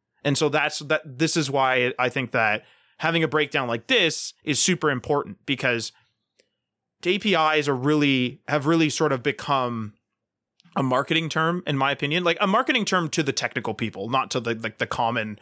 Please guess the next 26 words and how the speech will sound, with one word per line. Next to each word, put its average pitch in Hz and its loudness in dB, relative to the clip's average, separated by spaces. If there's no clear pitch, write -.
you 127 -2
know, 107 0
person 131 -2
that 107 -2
just 117 -4
opens 113 -2
up 110 -2
their 117 2
iPad 113 0
and 104 -10
reads 113 -4
the 120 -4
news, 104 -6
but 139 2
a 139 0
person 165 0
that 123 0
quite 160 0
literally, 123 0
y-, - -14
y-, - -20
that's 151 0
in 165 0
the 139 2
industry, 165 0
like, 156 0